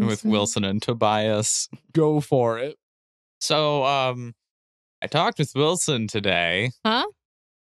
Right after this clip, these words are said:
Speaker 4: Okay, yeah.
Speaker 2: Um, what happened when you talked with Tobias? 'Cause something happened and it's very clear, but he doesn't seem to want to tell me.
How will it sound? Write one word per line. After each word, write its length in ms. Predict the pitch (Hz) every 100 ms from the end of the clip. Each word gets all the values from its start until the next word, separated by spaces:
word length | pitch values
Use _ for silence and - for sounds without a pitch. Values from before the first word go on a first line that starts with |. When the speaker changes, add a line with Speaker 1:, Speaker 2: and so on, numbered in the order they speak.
| _ 190
Speaker 4:
Okay, 320 | 202 247 -
yeah. 400 | 233 240 302 214 - _ _ _
Speaker 2:
Um, 600 | 107 110 110 113 120 123 - _ -
what 360 | 135 151 320 - -
happened 880 | - - 151 185 - 180 135 120
when 200 | 120 131 -
you 140 | 143 127
talked 420 | - 123 151 -
with 220 | 135 -
Tobias? 960 | - 131 104 120 104 87 87 - - - _ _ _ _
'Cause 220 | 147 131 -
something 600 | - 156 202 - 240 226
happened 720 | 254 247 220 - 135 120 113
and 180 | 123 120
it's 200 | 120 120
very 540 | 117 117 143 208 214 202
clear, 600 | - 156 156 131 110 107
but 240 | 107 117 -
he 220 | 123 117 _
doesn't 420 | 160 165 185 175
seem 380 | - 151 143 139
to 100 | 143
want 360 | 113 117 127 -
to 100 | 113
tell 360 | - 110 101
me. 380 | 95 90 85 82